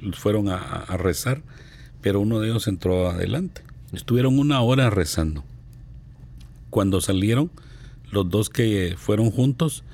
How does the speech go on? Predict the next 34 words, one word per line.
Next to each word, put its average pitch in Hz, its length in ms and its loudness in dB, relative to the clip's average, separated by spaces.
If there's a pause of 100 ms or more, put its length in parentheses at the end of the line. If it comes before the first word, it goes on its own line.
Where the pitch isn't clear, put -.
(440)
le 95 180 4
dijo 107 240 2
uno 110 140 4
al 90 140 0
otro: 95 340 -2 (840)
"¿Ya 87 140 2
viste 98 280 0
el, 92 240 0 (100)
la 85 100 0
manera 90 420 0
de 87 140 0
rezar 87 460 0
de 113 100 0
ese?". - 240 -4 (840)
Entonces 95 440 -6
le 92 160 -2
dijo: 90 440 -8 (920)
"¿De 98 180 2
balde 135 300 2
estuviste 120 500 2 (140)
ahí 117 220 2 (100)
toda 131 260 2
la 110 200 2
hora?", 143 260 2
le 151 160 0
dijo, 147 280 -2
"porque 123 360 -2
lo 117 160 2
que 117 100 0
acabas 117 420 0
de 135 100 2
decir, 127 360 2 (760)
se - 180 0
acabó 98 460 2